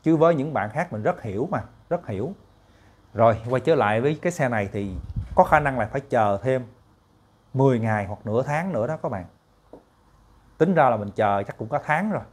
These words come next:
Mình mua nó hồi, à, hai mươi mấy tháng bảy, bây giờ là hai mươi mấy tháng ba, tháng tám rồi. Thì coi như là giáp tháng rồi còn cái gì. Cũng tại mình thôi. Mình sân si. Đúng không?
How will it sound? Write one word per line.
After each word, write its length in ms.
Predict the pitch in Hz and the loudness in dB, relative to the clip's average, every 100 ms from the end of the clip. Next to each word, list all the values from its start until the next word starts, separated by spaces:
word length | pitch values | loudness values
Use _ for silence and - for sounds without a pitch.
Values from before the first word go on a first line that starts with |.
| _ _ _ | _ _ _
Mình 200 | 123 110 | -4 -2
mua 200 | 127 131 | 2 2
nó 140 | 139 156 | 2 0
hồi, 400 | 127 101 101 101 | 0 -2 -4 -6
à, 360 | 98 95 95 92 - - - - - | -6 -8 -10 -12 -10 -10 -10 -14 -12
hai 320 | - 123 123 | -2 0 0
mươi 220 | 127 123 | 0 -2
mấy 180 | 127 160 | -2 -2
tháng 200 | 170 156 | -2 -4
bảy, 200 | 92 127 170 | -6 -6 -6
bây 100 | 131 | -2
giờ 140 | 117 | 0
là 100 | 107 | 0
hai 240 | 107 131 127 | 0 0 0
mươi 140 | 127 | -2
mấy 120 | 143 | -4
tháng 180 | 160 175 | -4 0
ba, 240 | 127 127 113 | 2 2 0
tháng 140 | 139 | -4
tám 260 | 151 151 208 | -2 0 0
rồi. 220 | 123 98 92 _ _ _ _ _ - | 0 -2 -6 _ _ _ _ _ -8
Thì 100 | 113 | 0
coi 200 | 131 127 | 2 4
như 180 | 127 123 | 2 2
là 220 | 104 92 - _ _ - | 0 -2 -14 _ _ -2
giáp 220 | 127 190 - | 2 2 2
tháng 260 | 165 214 | 0 0
rồi 100 | 165 117 | -4 -6
còn 160 | 98 | -8
cái 80 | 113 | -6
gì. 100 | 113 - - - - - - - - - 110 | -8 -10 -20 -16 -10 -6 -6 -8 -12 -8 -2
Cũng 160 | - 196 | 0 4
tại 140 | 131 | 4
mình 180 | 139 131 | 4 0
thôi. 220 | 151 165 170 - _ _ _ _ - | 2 2 0 -12 _ _ _ _ -6
Mình 140 | 131 | -6
sân 240 | 117 175 156 | -2 -2 2
si. 280 | 175 180 180 - _ _ _ _ _ _ _ _ _ _ 185 | 4 2 0 -14 _ _ _ _ _ _ _ _ _ _ 6
Đúng 140 | 220 | 8
không? 240 | 185 143 | 8 4